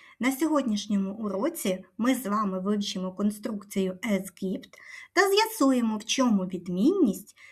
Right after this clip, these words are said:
між словом Es gibt та Das ist чи Das sind. Почнемо ми з Es gibt. Що означає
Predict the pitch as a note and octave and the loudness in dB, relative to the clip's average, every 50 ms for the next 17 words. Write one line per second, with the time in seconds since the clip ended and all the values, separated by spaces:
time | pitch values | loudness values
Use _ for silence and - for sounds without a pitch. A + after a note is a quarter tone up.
0 | - _ - A#3+ B3+ A3+ - - - - - _ _ _ _ _ _ _ _ _ | -8 _ 4 4 4 4 4 2 -2 -4 -8 _ _ _ _ _ _ _ _ _
1 | _ _ _ _ _ _ _ - - - - B3+ C4 B3 G#3 G3+ F#3+ F#3+ G3 - | _ _ _ _ _ _ _ -12 -8 -2 2 4 4 4 4 2 0 -2 -4 -4
2 | - A#3+ A3 G3+ G3+ G3+ G3 - G#3 A#3 C4 - - - - _ _ _ _ - | -2 -2 -2 -2 -4 -6 -4 -4 -4 -4 -4 -6 -14 -20 -20 _ _ _ _ 2
3 | G#3 G#3 G3+ F#3 G3+ A3+ A3+ G#3+ G3+ G3+ - - - - A#3 B3+ F4 F#4+ F#4 - | 2 2 2 2 4 4 4 4 4 2 -2 -6 -8 -2 0 2 2 2 0 -4
4 | - - _ _ _ - - G#3 F3+ F3+ F#3+ F#3+ G3+ B3 B3 - - _ _ _ | -14 -20 _ _ _ -4 -4 -4 -2 0 0 0 0 0 -4 -8 -14 _ _ _
5 | - G3 F3+ F#3+ G#3+ G3 F3+ E3+ E3+ E3 E3+ - _ _ _ _ _ _ _ _ | -8 -4 0 0 2 2 0 -2 -4 -8 -12 -18 _ _ _ _ _ _ _ _
6 | _ _ _ _ _ _ _ _ _ _ _ _ _ - - _ - A3+ G#3 - | _ _ _ _ _ _ _ _ _ _ _ _ _ -20 -18 _ -6 -2 0 2
7 | - - C4 D#4 G4 G#4+ A#4+ A#4+ A#4 A#4 A#4 A4+ A#4 A#4 - _ _ - - - | 4 4 4 4 4 4 2 0 0 -2 -4 -8 -8 -12 -18 _ _ -12 -10 -10
8 | - - A#3+ A#3 A#3+ B3 B3+ - A3+ G#3 G3 G3+ G3+ G3 G3+ - - - _ _ | -6 -4 -2 0 0 -2 -2 -2 -2 0 0 0 -2 -4 -8 -16 -20 -20 _ _
9 | _ _ _ _ _ _ _ _ _ _ _ _ _ _ - - - - D4+ F4 | _ _ _ _ _ _ _ _ _ _ _ _ _ _ -2 -2 2 4 4 6
10 | G4+ C5+ D5+ - C4+ C4 A#3 B3 A#3 G#3+ G#3 - - A#3 G3+ G#3+ C#4 F#4 G#4 G4 | 6 4 4 4 4 4 6 4 4 4 2 -2 -2 0 2 2 2 2 0 -2
11 | F#4+ | -4